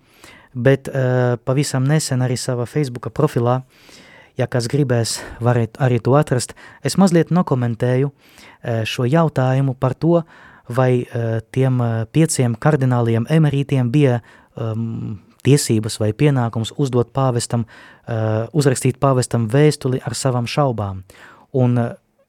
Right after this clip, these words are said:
kā pāvests uz tie, uz tiem atbildēja. Manā skatījumā tas ir ļoti labs, mm, ļo-, ļo-, ļo-, ļoti laba pazīme tam, ka baznīca ir dzīva, ka ir cilvēki, kuri arī pieprasa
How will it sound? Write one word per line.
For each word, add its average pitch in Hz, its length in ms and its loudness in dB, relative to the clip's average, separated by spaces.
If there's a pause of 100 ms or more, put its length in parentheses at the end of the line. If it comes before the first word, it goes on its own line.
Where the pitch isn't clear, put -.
(180)
kā 127 180 0
pāvests 127 460 0
uz 120 100 -8
tie, 123 240 0
uz 123 140 -8
tiem 123 160 -2
atbildēja. 110 580 -4 (440)
Manā 170 180 4
skatījumā 139 760 -2
tas - 200 -6
ir 139 80 0
ļoti 147 400 0
labs, 151 440 -2 (880)
mm, 131 260 -4
ļo-, 165 300 4
ļo-, 175 80 4
ļo-, 165 180 2
ļoti 151 260 4
laba 139 200 0
pazīme 139 580 0
tam, 202 220 0
ka 139 120 -4
baznīca 156 440 0
ir 143 120 -2
dzīva, 127 420 -2 (560)
ka 135 140 -2
ir 143 100 0
cilvēki, 143 680 0 (400)
kuri 143 260 0
arī 156 280 -2
pieprasa 156 720 -2